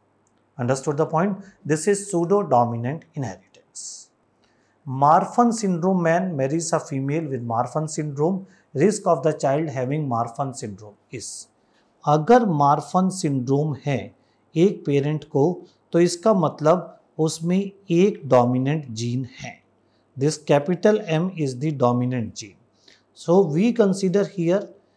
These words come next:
this is one possibility, this is third possibility,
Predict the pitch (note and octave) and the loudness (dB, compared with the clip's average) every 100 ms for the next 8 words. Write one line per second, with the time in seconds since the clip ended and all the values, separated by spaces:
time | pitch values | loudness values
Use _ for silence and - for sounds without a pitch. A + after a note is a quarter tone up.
0 | _ - A2+ E3 D#3+ G3+ G3 D#3 A2+ A#2 | _ -14 -2 -2 0 -2 -2 -6 -6 2
1 | D3+ G3+ - E3 E3 F3 E3 E3 E3 G3 | 2 2 2 0 2 -2 -2 -2 -2 -6
2 | - _ _ _ _ _ _ _ _ _ | -8 _ _ _ _ _ _ _ _ _
3 | _ _ A2+ E3 F#3+ - G#3 F#3+ - - | _ _ -2 0 0 0 -2 -2 -8 0
4 | D3 F3 F3 D3+ D3 D#3 C#3+ C#3+ C#3+ | 2 2 2 0 0 -2 -2 -4 -4